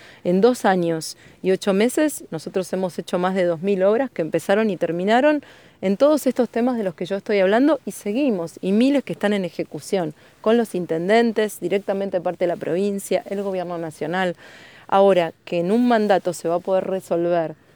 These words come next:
toda esa situación, no, definitivamente no. Eh, lo que me parece mal, eh, también es la utilización política de esto, ¿no?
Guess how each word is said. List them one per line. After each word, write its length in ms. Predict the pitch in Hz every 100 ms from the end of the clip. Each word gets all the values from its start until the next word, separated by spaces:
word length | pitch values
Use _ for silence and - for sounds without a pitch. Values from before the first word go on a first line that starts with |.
| _
toda 200 | 214 220
esa 220 | 220 -
situación, 720 | 175 170 156 156 - 220 247 262 _ _ _
no, 300 | 190 180 151 _ -
definitivamente 880 | 160 175 175 185 208 202 208 202 175
no. 220 | 165 147 - - - -
Eh, 240 | 160 160
lo 180 | 180 190
que 120 | 185
me 140 | 185 180
parece 340 | 180 220 -
mal, 420 | 220 240 285 302 320 233 -
eh, 240 | 180 165 151
también 600 | 156 170 185 226 247 285 302 -
es 360 | 180 208 - -
la 140 | 175
utilización 600 | 175 180 165 170 156 208
política 540 | 208 202 220 170 - 139
de 180 | 131 127
esto, 300 | - - -
¿no? 260 | - 190 285